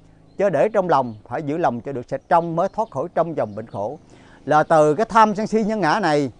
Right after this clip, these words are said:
mà trong cái, cái con đường mà chúng ta đã lăn lộn trong cảnh ta bà này, chúng ta chưa có thoát ly được, chưa thoát ly được cái dòng đau khổ đó, mà lòng của các ngài là các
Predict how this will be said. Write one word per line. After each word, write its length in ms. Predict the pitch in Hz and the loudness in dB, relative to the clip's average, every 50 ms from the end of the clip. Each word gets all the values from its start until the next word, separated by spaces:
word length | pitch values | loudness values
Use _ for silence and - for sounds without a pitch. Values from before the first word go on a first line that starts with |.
| _ _ _ _ - - | _ _ _ _ -20 -12
mà 560 | - 117 131 151 151 151 151 151 147 147 151 151 - | -8 -6 -4 -2 -2 0 0 0 0 0 0 0 6
trong 360 | - 220 214 214 214 208 208 185 | 8 8 8 8 4 0 -4 -2
cái, 180 | - 233 240 | 0 0 0
cái 400 | 226 247 247 247 240 240 233 220 | 2 2 2 2 2 0 -2 -4
con 220 | - - 190 202 180 | -4 -6 -6 -2 0
đường 300 | 156 147 139 135 135 131 | 0 2 2 0 -2 -4
mà 100 | 123 131 | -4 -4
chúng 200 | - 196 262 262 | -4 -6 -4 0
ta 200 | - 202 202 202 | 2 2 2 2
đã 100 | 190 220 | 0 2
lăn 260 | 233 233 208 214 214 | 2 2 2 2 0
lộn 280 | 180 139 147 165 151 | -2 -2 -2 -2 -4
trong 200 | 147 - 185 196 | -4 -4 -4 -2
cảnh 180 | 185 170 185 247 | -4 -6 -6 -2
ta 200 | - 214 202 202 | -2 0 0 0
bà 280 | 170 147 131 127 123 120 | 0 0 0 0 0 -2
này, 120 | 120 117 | -6 -8
chúng 140 | 113 - 214 | -10 -10 -10
ta 140 | 202 202 190 | -6 -6 -8
chưa 300 | - - - 240 247 220 | -4 0 2 2 2 2
có 80 | 220 - | 0 0
thoát 160 | - 277 320 277 | 0 -2 0 2
ly 140 | 240 240 | 0 0
được, 200 | 220 165 139 135 - _ _ _ _ _ _ _ _ _ | 0 0 -2 -2 -4 _ _ _ _ _ _ _ _ _
chưa 120 | - 196 214 | -2 -2 -2
thoát 160 | - 262 - | -2 -4 -4
ly 140 | 240 226 214 | -4 -4 -2
được 240 | 165 127 120 117 - | -2 -4 -6 -6 -8
cái 100 | 180 165 | -6 -6
dòng 200 | 151 127 117 110 | -6 -6 -2 -2
đau 140 | 156 175 | -2 -2
khổ 280 | 185 - 127 110 127 160 | -2 -4 -6 -8 -8 -6
đó, 240 | 160 156 208 254 - - | -8 -10 -12 -14 -18 -18
mà 520 | 117 123 127 131 127 123 120 117 117 120 | -14 -10 -8 -6 -6 -6 -6 -6 -6 -6
lòng 360 | 123 135 147 143 131 127 117 | -2 0 0 0 0 -2 -8
của 100 | - 151 | -12 -12
các 160 | 156 - 247 | -12 -10 -10
ngài 400 | 214 170 143 135 127 123 123 123 | -8 -8 -6 -6 -6 -6 -6 -6
là 140 | 123 120 117 | -6 -6 -6
các 200 | - - 214 240 | -4 -2 -4 -2